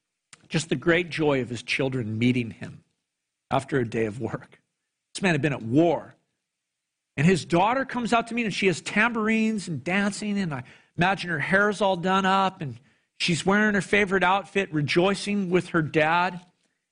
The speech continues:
And as we read this, it, I mean, there's no way Jephthah was expecting that it was going to be his daughter to be the first to come out the door of his house.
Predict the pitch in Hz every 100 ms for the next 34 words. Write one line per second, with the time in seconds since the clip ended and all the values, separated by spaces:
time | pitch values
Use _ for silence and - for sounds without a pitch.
0 | _ _ _ _ _ _ - 185 240 262
1 | 269 220 240 330 208 170 196 180 180 196
2 | 202 185 175 - 185 180 233 269 220 269
3 | 185 160 151 147 240 - 180 160 160 180
4 | - - 202 208 208 160 151 180 156 131
5 | 165 202 202 156 165 147 147 - 180 208
6 | 143 120 151 160 160 185 147 165 - 165
7 | 151 - 127 147 160 127 123 - 180 -
8 | -